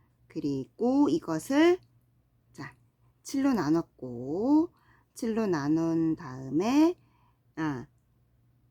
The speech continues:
나눴더니 몫이 삼십사가 되었습니다. 삼십사. 그럼 다음에 나머지를 더했으니까 사가 나머지가 됩니다. 자, 그러면은 삼십사,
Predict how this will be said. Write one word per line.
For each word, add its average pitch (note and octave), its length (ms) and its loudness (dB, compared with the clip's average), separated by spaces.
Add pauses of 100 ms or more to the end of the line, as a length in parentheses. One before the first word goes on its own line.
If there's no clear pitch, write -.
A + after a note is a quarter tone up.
(140)
나눴더니 F#3+ 580 -2
몫이 A#3+ 640 -2
삼십사가 B3+ 680 -6
되었습니다. - 640 -10 (420)
삼십사. - 540 -14 (540)
그럼 F3 320 0
다음에 G#3 840 0 (580)
나머지를 D#3+ 440 0
더했으니까 C#3+ 720 -8
사가 G3 300 -10
나머지가 C#3+ 400 -10
됩니다. - 400 -20 (560)
자, - 160 -20
그러면은 F#3 840 -2
삼십사, C4+ 880 -2